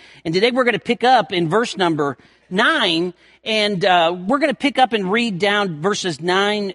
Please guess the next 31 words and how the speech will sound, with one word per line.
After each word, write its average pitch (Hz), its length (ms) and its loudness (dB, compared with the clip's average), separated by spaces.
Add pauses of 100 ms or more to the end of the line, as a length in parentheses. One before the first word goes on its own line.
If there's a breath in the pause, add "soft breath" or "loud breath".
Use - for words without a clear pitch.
and, 156 300 -2
and 170 240 0
we'll 240 200 0
read 202 260 -2
down 175 260 0
through 160 220 -2
verse 156 300 -4
number 139 500 -4
eleven 123 640 -2
today. 104 420 -10 (1300 soft breath)
It 196 120 -4
says, 247 180 0
"For 247 160 2
this 214 400 0
reason," 220 500 0
Paul 233 240 2
begins 220 400 -4
to 180 120 -6
pray, 160 500 0 (320 soft breath)
uh, 151 240 0
for 180 160 -6
the 156 120 -4
church, 135 440 -6
and, 139 180 -8
and 135 400 -4 (440)
we'll 160 240 0
just 170 200 -4
read 170 220 -2
part 151 240 -2
of 113 140 -4
it. 101 100 -16